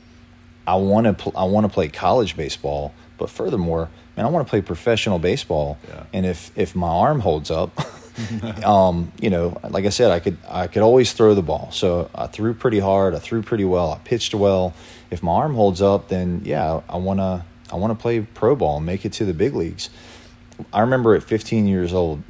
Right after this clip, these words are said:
Speaker 1: uh, there was a guy down in, in, in Danville, Virginia. His name was Bubba Scarce.
Speaker 2: Okay.
Speaker 1: He was the,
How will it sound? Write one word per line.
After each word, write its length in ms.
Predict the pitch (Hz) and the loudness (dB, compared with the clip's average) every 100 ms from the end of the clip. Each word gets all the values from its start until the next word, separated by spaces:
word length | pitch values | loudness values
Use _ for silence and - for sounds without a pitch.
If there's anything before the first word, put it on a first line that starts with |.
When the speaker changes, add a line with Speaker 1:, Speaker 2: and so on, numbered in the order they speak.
| - - - - | -20 -20 -20 -4
Speaker 1:
uh, 200 | 85 82 | -2 0
there 120 | 82 | -2
was 140 | 82 85 | -4 -6
a 40 | |
guy 360 | 78 92 95 90 | -2 2 2 0
down 240 | 87 85 | -4 -4
in, 220 | 82 78 104 | -6 -8 -8
in, 220 | 85 78 | -6 -6
in 180 | - 80 | -8 -8
Danville, 420 | 85 90 92 90 | -6 -4 -2 -2
Virginia. 600 | 85 85 85 78 73 73 - - - - - - - | -4 -6 -8 -8 -8 -10 -12 -20 -20 -20 -20 -18 -14
His 180 | - 90 | -10 -6
name 120 | 87 | -4
was 100 | 85 | -4
Bubba 320 | 80 82 80 - | -4 -4 -2 -4
Scarce. 640 | - 80 65 - - - - 87 | -4 -4 -4 -6 -8 -8 -16 -18
Speaker 2:
Okay. 100 | 90 - - - | -18 -20 -20 -14
Speaker 1:
He 120 | - 113 | -6 -2
was 240 | 107 87 | -2 -2
the, 380 | 92 90 85 | -4 -4 -6